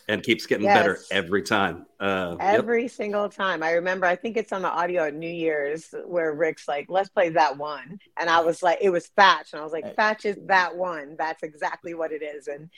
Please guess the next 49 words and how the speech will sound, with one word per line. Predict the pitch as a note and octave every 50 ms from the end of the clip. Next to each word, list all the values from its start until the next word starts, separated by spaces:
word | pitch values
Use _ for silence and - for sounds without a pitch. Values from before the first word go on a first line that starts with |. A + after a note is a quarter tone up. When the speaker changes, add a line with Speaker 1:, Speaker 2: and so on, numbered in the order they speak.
| - _ _ _
Speaker 2:
and | - F#3+ F#3 F#3
Rick | F3 G3 F#3 F3+ -
knows | F#3 D#3 C#3+ C#3 C#3+ C3+
it. | C#3+ C3+ -
Oh, | - A3 G#3+ - - _
here's | C4 A#3+ G#3 F#3 G3 - -
Chelsea. | - E3+ C#3+ C#3+ - - B2+ C#3 D3+
Speaker 3:
Yeah, | G2+ G2+
Speaker 2:
She | - G#2
Speaker 3:
there's | G#2+ G#2
Speaker 2:
knows. | G2 -
Speaker 3:
Chelsea | G#2 G2 F2+ - F#2
with | F2 D#2+ D#2
Speaker 2:
It's | G3 F#3
Speaker 3:
that. | - -
Speaker 2:
that | G3+ F3+ F3 D3+
Speaker 1:
She | F3 E3+
Speaker 2:
one. | D#3 D3 D3+ A2+
Speaker 1:
knows. | F#3+
Speaker 2:
It's | - -
that | - E3+ E3 D#3+
one. | D#3+ D3+ C#3 C3+ D3+ _ _ _ _ _ - _ _ _
Speaker 3:
There | - A#2+ B2 A#2+
we | A2+
go. | G#2+ A2 G#2+ G2+ F#2 F2 - - -
Um, | A#2+ A#2 A#2 A#2+ A#2+ A#2+ A#2+ A#2+ -
all | - A#2
right. | B2 D3+ F#3+ G3+ - -
And | A#2+ C3 D#3
then | E3 D#3 B2+
they, | A#2 D3+ D3+
they | A#2 - D#3+
took | D#3 G#3 -
a | D#3
long | B2+ A2 A#2 C3 C3 B2 A#2
set | - - B2 A#2 -
break | - A2 G2+ F#2+ -
last | E2+ E2+ D#2 D#2 -
night. | F2+ F2 E2+
I | E2+
think | - B2 B2+
it | B2+
was | A#2+ G#2+
almost | A2 G#2 G#2 G2 F#2 - - _ _
fifty | - A#2 A2 - - G#2
minutes. | F#2+ F#2+ F#2+ F2+ D#2+ - - - _ _ _ _ -
Um, | G2+ F#2+ F2+ F2+ F2 F2 F2 -
Speaker 2:
So | - - - - - A#3 A3+ A#3 A3+
long. | G3+ F3 E3+ F3+ F3 D#3 C#3 C#3 C#3 D3